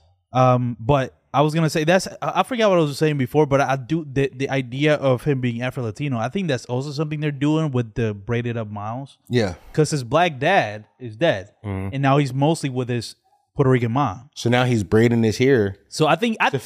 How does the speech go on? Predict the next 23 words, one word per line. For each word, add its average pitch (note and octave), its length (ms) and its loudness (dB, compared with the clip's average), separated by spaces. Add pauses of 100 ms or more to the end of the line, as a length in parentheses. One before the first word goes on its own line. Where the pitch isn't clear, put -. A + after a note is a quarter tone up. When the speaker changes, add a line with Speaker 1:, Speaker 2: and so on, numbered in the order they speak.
Speaker 2:
feel C#3 100 4
more C#3 220 4
connected. C3 640 -2
Speaker 1:
I F#3+ 140 2
thi-, A3+ 180 -8
I A3+ 160 0
took A3+ 340 -4
that F#3 260 2
when D#3 160 0
I F3+ 60 4
saw G#3+ 140 2
the F3 100 2
braids. D3+ 340 2
I'm D#3+ 140 2
like, C3 240 -2
"Oh, D3+ 220 4
he's D3 420 -6 (100)
connected D3 400 -2
with C3 100 0
his B2 80 -4
Puerto B2+ 200 -4
Rican C#3+ 300 -2
side." F#2+ 340 -12